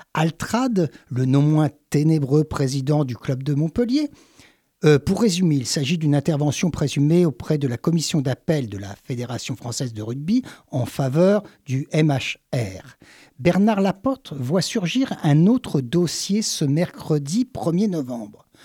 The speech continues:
le concernant, et ce, dans les colonnes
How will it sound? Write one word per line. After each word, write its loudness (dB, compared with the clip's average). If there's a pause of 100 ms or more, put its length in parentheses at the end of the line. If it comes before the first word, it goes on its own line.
(160)
le 2
concernant, 0 (340)
et 0
ce, -2
dans 0
les -4 (140)
colonnes -2